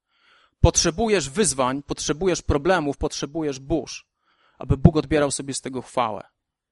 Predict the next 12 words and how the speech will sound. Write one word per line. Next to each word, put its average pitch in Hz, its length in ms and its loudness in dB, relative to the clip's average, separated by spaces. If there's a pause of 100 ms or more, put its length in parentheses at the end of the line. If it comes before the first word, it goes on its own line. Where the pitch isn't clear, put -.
(880)
Ten 202 200 4
fragment 143 840 2 (380)
jest - 220 -4
parafrazą 175 600 6
tego, 139 480 4 (180)
co 156 160 -6
wydarzyło 160 480 0
się 160 140 -4
w 139 60 -10
życiu 156 240 -6 (1000)
biblijnego 160 560 0
Józefa. 143 480 -2